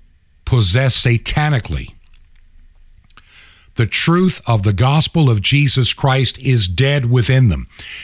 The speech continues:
You know, there's someone I know, and back in, I guess it was two thousand fourteen or fifteen, I'm trying to remember, I think it was two thousand, early fifteen,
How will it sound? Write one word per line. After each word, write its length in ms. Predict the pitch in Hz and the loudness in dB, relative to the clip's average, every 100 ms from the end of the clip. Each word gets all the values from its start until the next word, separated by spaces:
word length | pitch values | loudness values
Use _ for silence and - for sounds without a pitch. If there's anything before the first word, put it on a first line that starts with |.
| - | -8
You 100 | - | -2
know, 160 | 156 143 | -2 0
there's 240 | 143 160 | -2 -2
someone 340 | - 175 190 165 | -2 0 0 2
I 120 | 143 | 2
know, 280 | 117 87 85 _ _ _ _ _ _ _ - _ _ _ _ _ _ - | 2 0 -2 _ _ _ _ _ _ _ -20 _ _ _ _ _ _ -6
and 180 | 131 127 | 0 2
back 320 | 139 190 196 | 2 -2 -2
in, 720 | 175 135 123 117 107 143 131 120 | 0 2 2 0 0 0 0 0
I 80 | |
guess 240 | 117 175 - | 0 0 2
it 40 | |
was 160 | 107 - | 0 -2
two 220 | - 208 | 0 0
thousand 560 | - 170 156 147 117 107 | 0 0 0 2 0 0
fourteen 480 | - 175 - 151 | 0 -2 0 2
or 80 | 123 | 2
fifteen, 400 | - 131 110 101 | 2 0 0 0
I'm 120 | 113 | 0
trying 220 | 135 143 117 | 2 2 2
to 60 | |
remember, 220 | 104 92 | 4 2
I 40 | 110 | 2
think 100 | 143 | 2
it 20 | |
was 140 | 110 | 0
two 160 | - 170 | 0 0
thousand, 640 | - 127 123 104 101 98 - _ - | 2 2 2 2 2 2 -4 _ -6
early 220 | 160 143 | 0 0
fifteen, 480 | - 110 - - | 0 -2 -2 -8